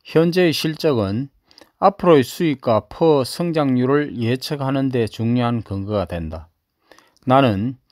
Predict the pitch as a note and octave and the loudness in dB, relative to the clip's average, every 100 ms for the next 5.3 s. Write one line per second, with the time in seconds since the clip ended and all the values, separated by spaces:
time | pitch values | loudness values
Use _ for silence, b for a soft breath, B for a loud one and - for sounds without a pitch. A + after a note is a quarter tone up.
0 | b b b - A#2 C3 E3 D#3+ C#3+ D3+ | b b b -2 0 4 4 4 4 4
1 | D#3 B2+ - C#3 E3+ D#3 B2+ B2+ A#2 F#2+ | 4 2 0 0 0 0 0 -2 -2 -4
2 | F2+ E2 G#2 B2 _ _ _ - E3 - | -8 -8 -10 -14 _ _ _ -14 -12 -4
3 | D#3+ - C#3 D#3+ D#3 C#3+ C3 - D#3 D#3+ | -4 2 4 6 4 2 0 0 0 2
4 | E3 D3+ D3 C#3+ C#3 C3 C3+ C3 A#2 F#2 | 2 2 -2 0 0 0 0 -2 -4 -4
5 | F2 G#2+ | -6 -8